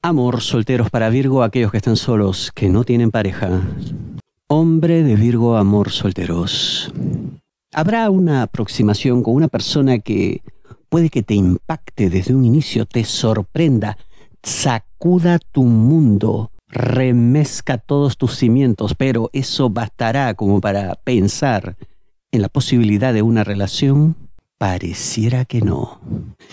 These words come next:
Y esto porque serían demasiado diferentes, demasiado alejados el uno del otro en cuanto a visiones del mundo y objetivos.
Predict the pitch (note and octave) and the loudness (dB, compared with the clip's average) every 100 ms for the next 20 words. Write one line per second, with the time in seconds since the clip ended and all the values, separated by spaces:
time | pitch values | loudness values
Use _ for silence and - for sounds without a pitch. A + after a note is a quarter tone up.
0 | - D#3+ G#3 - F#3+ B2 G#2 G2+ A#2+ A2 | -6 0 2 2 0 0 -2 -2 -2 0
1 | A#2+ A2+ A2 - - - - A2+ E3+ E3 | 0 2 2 0 -8 -16 -4 0 4 4
2 | A2+ G2+ - - D#3+ C#3 G#2 - G2 D3 | 4 2 -2 -2 2 2 0 -2 0 2
3 | A2+ - F#2 G2 - - - - - _ | 2 0 -6 -6 -10 -12 -14 -18 -20 _
4 | _ B2+ B2 D#3 C3+ A#2 G#2 - D3 C#3+ | _ -2 0 2 2 2 0 0 0 2
5 | C3 G2+ - C#3+ C3 A#2 - F#2 G#2 A#2+ | 2 0 -2 -2 0 0 0 0 2 4
6 | A2+ A2 A2 A2+ B2 A#2 A#2 B2 - G#2 | 4 2 2 2 0 0 -2 -2 0 0
7 | G2 A#2 A2+ A#2 G#2 G2 F#2+ A2+ A2 G#2+ | 2 0 0 0 0 0 0 0 2 2
8 | A2+ A2+ A2 G#2+ A2+ - G#2+ G#2 - G2 | 2 4 4 4 2 0 -2 -2 -4 -4
9 | A#2 B2 F2+ F2+ - - - | 0 2 2 -2 -4 -8 -10